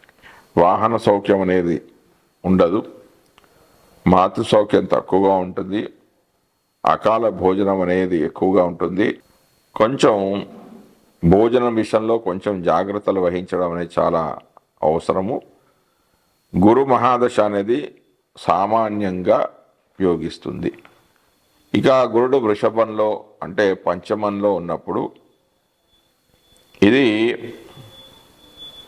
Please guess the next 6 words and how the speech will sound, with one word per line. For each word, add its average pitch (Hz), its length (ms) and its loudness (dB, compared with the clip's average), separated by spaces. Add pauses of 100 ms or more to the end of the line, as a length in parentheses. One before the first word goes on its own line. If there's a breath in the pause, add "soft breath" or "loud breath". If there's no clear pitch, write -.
(520)
గురువుకి 113 720 4
శత్రుక్షేత్రం 104 800 -2
కాబట్టి 80 460 -4 (420)
మంచి 131 380 4
ఆలోచనలు 120 540 2
అనేవి 107 440 0